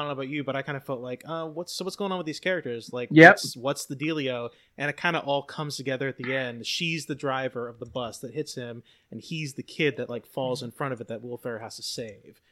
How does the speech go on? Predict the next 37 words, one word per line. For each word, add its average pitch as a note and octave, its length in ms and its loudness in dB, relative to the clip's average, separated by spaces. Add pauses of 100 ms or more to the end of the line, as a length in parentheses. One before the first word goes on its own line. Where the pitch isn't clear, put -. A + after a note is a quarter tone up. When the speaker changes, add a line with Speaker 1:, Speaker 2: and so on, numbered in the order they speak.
Speaker 1:
So - 160 -20
Speaker 2:
Yep. D3 240 12
Speaker 1:
I - 60 8
thought G3 120 -2
that G#3+ 80 -2
was F3+ 100 -4
an D#3+ 100 -6
interesting C3+ 600 -12
way A#2+ 140 -6
of A2+ 100 -10
writing A2 340 -10
it, - 140 -20 (240)
which A#2+ 160 -12
is A2 80 -10
pretty C#3 100 4
Speaker 2:
Yep. C#3 200 10
Speaker 1:
cool. - 140 -8 (1400)
Speaker 2:
So, C4 460 12
yeah, G#3+ 480 10
I, A3+ 300 8 (100)
<sighs> - 1200 -12
I G#3+ 300 6 (320)
thought A#3+ 220 8
it A3 100 -2
was G3+ 180 0
a F3+ 60 0
unique E3+ 560 0
movie, D#3+ 360 4
but F3 180 8
I F3 100 12
didn't D3+ 300 2
love A2+ 220 -2
it. A2+ 200 -4 (220)
It G3 100 4
was F#3 200 2
just, - 360 -2 (440)
yeah. A#2+ 500 4